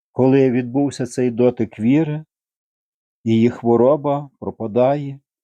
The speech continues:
її життя перемінюється.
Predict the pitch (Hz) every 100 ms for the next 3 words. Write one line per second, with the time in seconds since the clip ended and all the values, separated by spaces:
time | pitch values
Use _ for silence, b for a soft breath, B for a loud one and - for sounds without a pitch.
0 | _ _ _ 110 107 117 104 113 _ 139
1 | 139 143 135 147 147 104 95 90 - -
2 | 107